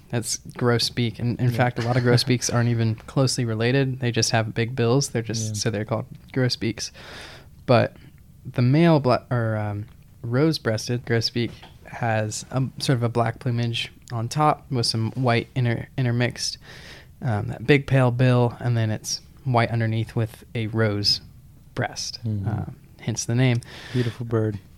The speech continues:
Speaker 1: And then the females are more brown and streaky overall.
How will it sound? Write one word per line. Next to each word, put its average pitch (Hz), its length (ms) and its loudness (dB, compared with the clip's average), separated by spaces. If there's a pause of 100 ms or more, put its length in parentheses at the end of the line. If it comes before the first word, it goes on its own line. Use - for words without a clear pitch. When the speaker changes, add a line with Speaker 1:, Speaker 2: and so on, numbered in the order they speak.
Speaker 1:
And 139 140 4
then 127 80 4
the 117 80 4
females 120 520 2
are 107 240 2 (200)
more 113 400 2 (1080)
brown 120 380 4
and 117 120 4
streaky 123 440 2
overall. 110 460 2